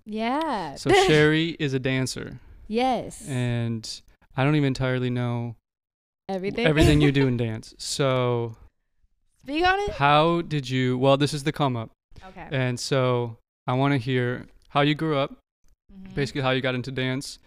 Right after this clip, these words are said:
Speaker 2: Um, obviously, it's a big passion of yours, m-, probably the biggest in your life, I would assume, right now.
Speaker 1: Yeah, it's, it's always
Speaker 2: Yeah.
Speaker 1: been, yeah,
Speaker 2: So just how, how did
Speaker 1: definitely.
Speaker 2: that evolve and, and you being out here? 'Cause you said you're from
Speaker 1: Yeah.
Speaker 2: Texas?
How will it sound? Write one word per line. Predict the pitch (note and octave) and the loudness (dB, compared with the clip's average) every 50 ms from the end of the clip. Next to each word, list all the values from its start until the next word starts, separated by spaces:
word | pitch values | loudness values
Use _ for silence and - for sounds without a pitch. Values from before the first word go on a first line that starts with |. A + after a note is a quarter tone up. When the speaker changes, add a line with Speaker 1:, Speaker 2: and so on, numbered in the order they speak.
| _ - - _ _ - - | _ -20 -20 _ _ -8 -4
Speaker 2:
Um, | D3 C3+ C3 C3 B2+ B2 B2+ C#3+ - | -2 0 0 0 -2 -2 -4 -2 -2
obviously, | C#3 C3 C3 C3+ C3 C3+ | 0 0 0 0 0 -2
it's | C3 - - | -4 -4 -6
a | B2+ | -6
big | B2 C#3+ C#3 - | -4 -4 -4 -2
passion | - C3+ C3 C3+ - - C#3 | -2 -2 -2 -4 -4 -6 -6
of | C3 C3 | -4 -2
yours, | C3 C3 C3 C3+ C#3+ - - | -2 -2 -2 -4 -6 -8 -10
m-, | D3 C3 C#3+ - - | -10 -10 -10 -10 -8
probably | - C3+ C3 | -8 -6 -6
the | B2+ B2+ | -6 -6
biggest | B2 B2+ B2 B2+ - - | -6 -6 -6 -8 -8 -6
in | C3 | -6
your | C3 B2+ | -6 -6
life, | B2+ C3 C#3+ - D3 | -6 -8 -8 -8 -10
I | |
would | C#3 C3+ | -10 -12
assume, | C3 - D3 C#3+ C#3+ D3+ | -12 -10 -10 -10 -8 -8
right | D3+ D3+ | -8 -8
now. | C#3+ C#3 D3+ F#3 - _ _ _ | -8 -8 -10 -12 -14 _ _ _
Speaker 1:
Yeah, | - G3+ G3+ G3+ G3+ G3 F#3 F3+ F3+ | -16 -14 -12 -12 -12 -14 -14 -16 -16
it's, | F#3 G3 G3+ - - | -18 -18 -18 -18 -18
it's | G#3+ F#3 - G3+ C4+ - _ - - | -16 -16 -16 -18 -18 -20 _ -10 -10
always | - - - B2+ C3 C3 B2+ - | -10 -8 -8 -6 -6 -6 -8 -8
Speaker 2:
Yeah. | - D3 | -12 -16
Speaker 1:
been, | F#3 F#3 F#3 F#3 F#3 F#3 F#3 F#3+ G3 G3+ - _ _ _ - | -20 -20 -20 -20 -20 -20 -20 -20 -20 -20 -20 _ _ _ -20
yeah, | G3+ G3 F#3+ F#3 F3+ F3+ F3+ F#3 | -18 -16 -16 -16 -16 -18 -18 -18
Speaker 2:
So | - - - C3+ | -14 -10 -10 -8
just | B2+ A#2+ - | -8 -6 -4
how, | C3+ C3 C3 | -2 -2 -2
how | G#2 B2 C#3+ C#3 | 0 0 0 0
did | C#3 B2+ | 0 0
Speaker 1:
definitely. | C3+ B2+ C3 C3 B2 | 0 -2 -2 -2 -4
Speaker 2:
that | |
evolve | A#2 A#2+ A#2+ B2+ B2+ A#2+ A#2+ | -4 -4 -4 -4 -6 -6 -8
and, | A#2 A#2 - - | -10 -10 -10 -10
and | A#2+ A#2+ A#2+ A#2+ | -10 -8 -6 -6
you | B2 A#2+ A#2 | -6 -6 -6
being | A2+ B2 B2 A#2 A#2+ | -6 -6 -6 -6 -6
out | A#2+ A2+ | -8 -6
here? | A#2+ B2+ C3 C3 | -6 -6 -6 -8
'Cause | A#2+ - B2 A#2+ A#2 A#2+ - - - - _ _ _ _ _ _ _ _ _ - | -10 -12 -12 -12 -12 -14 -14 -16 -18 -20 _ _ _ _ _ _ _ _ _ -16
you | - G#3 | -12 -8
said | G#3+ - | -6 -4
you're | A3+ B3 | -4 -2
from | C4 C4 | -2 -2
Speaker 1:
Yeah. | C4+ C4+ | -2 -2
Speaker 2:
Texas? | C4+ C4 B3 A3 - E3 F3+ F3 - - - | -2 -2 -2 -2 -4 -4 -6 -6 -8 -12 -14